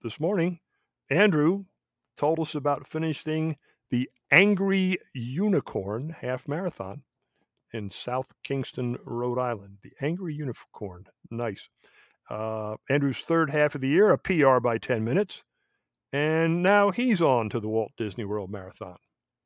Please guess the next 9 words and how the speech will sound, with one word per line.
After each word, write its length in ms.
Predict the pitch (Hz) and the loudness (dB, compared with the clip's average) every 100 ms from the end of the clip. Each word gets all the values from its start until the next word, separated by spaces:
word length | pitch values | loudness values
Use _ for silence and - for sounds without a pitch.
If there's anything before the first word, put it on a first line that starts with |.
| _ _ _ _ 208 | _ _ _ _ -4
All 80 | |
right, 140 | 240 208 | -2 2
that 160 | 156 156 - | 0 0 2
wraps 300 | 147 156 160 | 2 4 0
up 140 | 147 | 2
the 100 | 143 | 0
race 280 | 139 147 - | 2 0 -2
report 380 | 120 127 113 - | -6 -6 -6 -6
for 260 | 113 110 | -4 -4